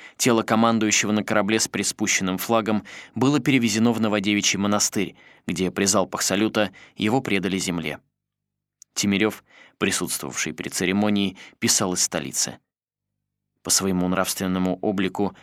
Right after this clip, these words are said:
Николай Оттович был истинный воин, без страха и упрека. «Да», проговорил Колчак, закончив читать письмо Сони вслух. «Сергей Николаевич правильно пишет. Без страха и упрека.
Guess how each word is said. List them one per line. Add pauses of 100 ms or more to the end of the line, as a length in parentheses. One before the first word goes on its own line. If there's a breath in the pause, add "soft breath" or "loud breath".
(140 loud breath)
Николай
Оттович
был (100)
истинный
воин,
без
страха
и
упрека. (1120)
«Да», (480)
проговорил
Колчак, (300 loud breath)
закончив
читать
письмо
Сони
вслух. (960)
«Сергей
Николаевич
правильно
пишет. (360)
Без
страха
и
упрека.